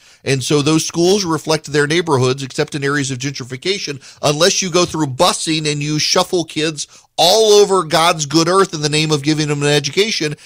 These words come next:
and then you set them up to fail by forcing them to get up at five o'clock in the morning to drive halfway across the town and be there by eight o'clock in the morning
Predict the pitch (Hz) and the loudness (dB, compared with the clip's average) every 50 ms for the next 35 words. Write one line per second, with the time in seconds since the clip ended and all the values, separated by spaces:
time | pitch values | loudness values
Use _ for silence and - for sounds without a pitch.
0 | - _ 156 160 156 160 202 208 196 175 156 - - 202 180 - 190 170 165 156 | -8 _ -2 0 0 0 -2 -2 -2 -4 -4 0 0 0 0 0 -2 -2 -2 -2
1 | - - 156 - - 196 208 202 190 175 143 143 139 - - 170 165 160 - - | -2 -4 -6 -2 0 2 2 4 4 2 2 2 0 0 -2 -2 -2 -2 -4 -4
2 | 151 143 139 131 131 147 147 139 143 135 - - 139 143 147 143 147 - 151 151 | -4 -4 -4 -4 -2 -2 -2 -2 -2 -4 -2 0 0 2 2 0 -2 -2 0 2
3 | 139 139 - 139 135 139 160 202 220 196 160 160 147 - - - _ _ - 147 | 2 2 0 -4 -4 -2 0 0 0 0 0 -2 -4 -8 -14 -20 _ _ -4 -2
4 | 123 151 156 151 160 165 147 - 175 165 160 - - 170 170 160 135 - 175 160 | 0 2 2 4 4 2 2 0 0 0 0 0 0 2 2 0 2 2 2 2
5 | 160 - - 151 139 - 196 208 202 180 156 135 139 165 160 151 151 151 143 147 | 2 2 -2 -8 -4 0 2 2 2 0 -2 -2 -2 -2 0 2 2 2 4 4
6 | 139 147 175 196 190 - 233 160 147 135 - 139 127 123 120 120 123 135 160 190 | 4 2 2 0 0 0 0 0 0 0 -2 -4 -6 -4 -2 0 0 0 0 -2
7 | 185 | -4